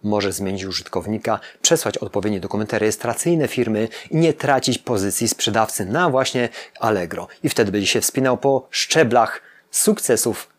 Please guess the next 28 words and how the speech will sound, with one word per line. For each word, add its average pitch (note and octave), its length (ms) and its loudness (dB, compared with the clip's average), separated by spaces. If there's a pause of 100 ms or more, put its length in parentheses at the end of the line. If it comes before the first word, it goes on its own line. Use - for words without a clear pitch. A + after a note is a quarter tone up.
(160)
przedsiębiorczości. A2+ 840 0 (440)
Tak G3 140 2
to - 100 4
wygląda. F3+ 440 4 (340)
Myślałem D3+ 680 6
wcześniej, C#3 420 0
że A2 180 2
tego A2+ 160 0
nie A2+ 80 0
można B2+ 240 0
zrobić, B2+ 260 2
nie B2+ 100 0
ma B2 100 2
najmniejszego A#2+ 380 0
problemu, A2 340 0
można G#2+ 360 0
przesyłać G#2 440 -4
odpowiednie A2 540 0
dokumenty. G#2 460 0 (440)
To C3+ 100 0
znaczy A2 240 0
w - 40 -16
tym C#3+ 140 2
przypadku, A#2 420 2
jeżeli G2 280 0
zmieniasz G#2+ 440 0
użytkownika A2 760 0
na, G#2+ 200 0